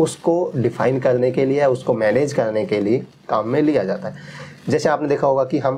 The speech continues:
कहीं भी, ए, कोई भी लाइन, अगर लाइन लगा के हम एक क्यू में खड़े होते हैं तो हम कई बार बोलते हैं कि थोड़ा margin रखो, यानी थोड़ा space रखो, यानी थोड़ा gap रखो। तो जो word हम यहाँ पे बोलते हैं कि थोड़ा margin बना के रखो, यानी थोड़ा space बना के रखो आगे पीछे।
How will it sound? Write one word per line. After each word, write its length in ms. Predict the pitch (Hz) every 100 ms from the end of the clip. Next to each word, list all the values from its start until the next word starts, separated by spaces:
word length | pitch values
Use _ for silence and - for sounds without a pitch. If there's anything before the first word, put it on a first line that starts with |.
| 131
कहीं 180 | 127 127
भी, 160 | 139 139
ए, 240 | 135 120 -
कोई 180 | - 127
भी 80 | 135
लाइन, 360 | 131 120 131 131
अगर 340 | 131 123 123
लाइन 440 | 123 117 113 127 127
लगा 220 | 117 113
के 140 | 127
हम 180 | 120 123
एक 120 | 120
क्यू 140 | - 123
में 120 | 127
खड़े 220 | 127 113
होते 240 | 123 113 117
हैं 200 | 131 190 - - - -
तो 60 | -
हम 160 | 170
कई 140 | 160 156
बार 140 | 151
बोलते 300 | 143 127 139
हैं 100 | 143
कि 80 | 165
थोड़ा 160 | 151 139
margin 440 | 120 110 110 107
रखो, 280 | 95 92 95 - - -
यानी 160 | 120 170 175
थोड़ा 160 | 170 156
space 380 | - 165 180 120
रखो, 180 | 95 113
यानी 180 | 135
थोड़ा 200 | 147 151
gap 380 | 135 120 110 -
रखो। 240 | - - 135 - - -
तो 60 | 170
जो 120 | 170
word 340 | 170 160 170 175
हम 140 | 175
यहाँ 120 | 151
पे 100 | 143
बोलते 300 | 139 131 117
हैं 100 | 143
कि 60 | 165 147
थोड़ा 160 | 143
margin 520 | 147 127 120 127 151 135
बना 220 | 113 107
के 120 | 110
रखो, 260 | 98 92 135
यानी 300 | 127 123 185
थोड़ा 160 | 156 185 185
space 400 | 185 - 180 180
बना 240 | 135 117 110
के 120 | 104
रखो 240 | 101 -
आगे 280 | 139 117 104
पीछे। 360 | 101 95 -